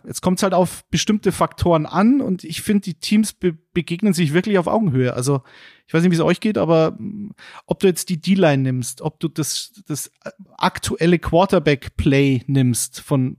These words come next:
von, äh, Hurts und Purdy. Also das ist alles wie dieses Spider-Man-Meme, äh, wie sie sich da gegenüberstehen und, ähm, ich seh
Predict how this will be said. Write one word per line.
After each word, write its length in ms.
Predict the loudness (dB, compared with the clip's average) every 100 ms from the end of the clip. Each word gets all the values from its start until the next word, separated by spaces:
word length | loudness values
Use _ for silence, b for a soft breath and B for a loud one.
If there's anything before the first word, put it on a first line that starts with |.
| -16 -8
von, 320 | -4 -4 -6
äh, 220 | -8 0
Hurts 300 | 2 2 -2
und 160 | -12 -4
Purdy. 440 | 0 0 -2 -6
Also 240 | -2 -2 -2 B B B B -4
das 120 | -2
ist 100 | 2
alles 220 | 2 2
wie 80 | 0
dieses 280 | 0 -2 0
Spider-Man-Meme, 1000 | 2 2 2 2 2 2 2 2 0 -4
äh, 240 | -4 -6 -8
wie 240 | -10 -6
sie 80 | -4
sich 120 | -2
da 120 | 0
gegenüberstehen 840 | 2 4 4 2 0 0 0 0
und, 240 | -2 -8 -10
ähm, 340 | -8 -6 -8 -10 B B B
ich 140 | -8 -2
seh 160 | -2